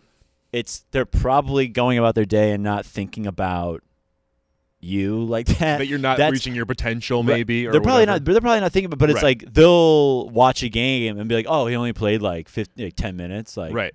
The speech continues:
Speaker 2: It's very
Speaker 1: you know,
Speaker 2: vulnerable, right? Your, your successes and your
Speaker 1: people,
Speaker 2: failures are all very public.
Speaker 1: if you m-,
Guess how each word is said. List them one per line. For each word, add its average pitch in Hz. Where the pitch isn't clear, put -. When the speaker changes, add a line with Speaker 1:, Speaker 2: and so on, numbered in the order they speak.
Speaker 2:
It's 123
very 190
Speaker 1:
you 180
know, 131
Speaker 2:
vulnerable, 147
right? 135
Your, 147
your 143
successes 156
and -
your 143
Speaker 1:
people, 180
Speaker 2:
failures 139
are 120
all 117
very 107
public. 90
Speaker 1:
if 113
you 196
m-, 151